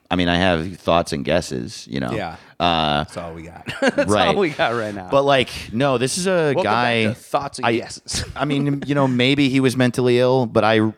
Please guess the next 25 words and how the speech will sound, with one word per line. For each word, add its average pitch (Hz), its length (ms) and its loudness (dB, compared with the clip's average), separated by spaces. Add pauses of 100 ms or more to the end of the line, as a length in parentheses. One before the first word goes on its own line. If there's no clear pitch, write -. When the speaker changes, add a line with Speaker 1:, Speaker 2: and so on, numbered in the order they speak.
Speaker 1:
I 104 120 4
really 110 360 2
do, 104 480 2 (680)
judging 127 400 0
by 104 280 2
how 98 280 2
he 98 120 2
lived 98 220 0
his 101 120 -2
life, 82 520 0
Speaker 2:
Mm-hmm. 117 220 -6 (560)
Speaker 1:
Uh, 82 360 -4
combined 98 400 -2
with 87 160 -6
what 90 200 0
was 98 140 -2
happening 90 360 -2
in 90 120 -2
V-, 76 240 -14
South 80 300 2
Vietnam 80 520 0
at 76 140 -2
the - 60 -10
time, 73 440 -2 (680)
uh, 76 480 0